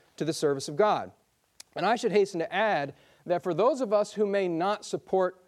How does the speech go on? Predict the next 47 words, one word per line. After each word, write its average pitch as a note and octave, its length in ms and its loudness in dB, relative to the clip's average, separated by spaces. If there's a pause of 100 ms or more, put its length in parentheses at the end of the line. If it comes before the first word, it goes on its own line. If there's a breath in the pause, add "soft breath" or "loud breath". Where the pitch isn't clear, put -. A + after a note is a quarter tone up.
the F#3+ 120 0
ordination F#3 600 0
of C#3+ 80 -2
women D3 360 0
to D3+ 120 -8
the D3 80 -2
roles D#3+ 340 0
of C3 140 -6
elder D#3+ 380 0 (220 soft breath)
or C#3+ 160 0
minister, C3+ 840 -2 (840 soft breath)
we A3 160 0
should A#3+ 180 -4
not G3+ 260 -2
for F3 180 -2
a D3+ 80 -4
moment D3+ 540 -4
fault G3 520 0
our D#3+ 240 2
sisters A#2 1040 -6
who D#3+ 140 0
have D#3 120 -2
taken A3 360 -2
these D#3 180 -2
responsibilities D3+ 960 -2
because D#3+ 300 -8
they've E3+ 240 -4
only A3+ 260 -2
taken G3 340 -6
the F3+ 120 -4
opportunities E3 720 -4
that D3+ 100 -8
the D#3 80 -6
church A#3 360 -4
has E3+ 140 -6
afforded A#3+ 420 -8
them. - 160 -18 (1160 soft breath)
And D#3 180 -2
we A3+ 120 4
need G#3+ 260 2
to F#3+ 120 0
remember E3 500 0
that C3 120 -2
God D#3+ 260 2
has C3 180 -6
used G3+ 380 -2
them, C4+ 300 -4